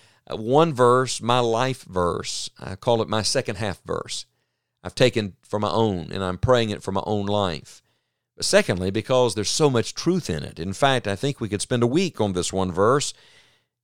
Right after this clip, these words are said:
It's Acts twenty twenty-four, where Paul said, "But none of these things move me.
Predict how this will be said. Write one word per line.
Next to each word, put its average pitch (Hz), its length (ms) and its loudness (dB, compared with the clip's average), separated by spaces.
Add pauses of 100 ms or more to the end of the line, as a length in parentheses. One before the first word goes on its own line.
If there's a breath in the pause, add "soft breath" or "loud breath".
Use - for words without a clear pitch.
(100)
It's 120 120 0
Acts 175 200 2
twenty 202 260 -2
twenty-four, 139 600 -4 (720)
where 107 120 -4
Paul 135 340 6
said, 104 300 4
"But 113 160 2
none 131 380 2
of 156 180 0
these 156 320 0
things 131 400 -2
move 101 300 -2
me. 67 280 -10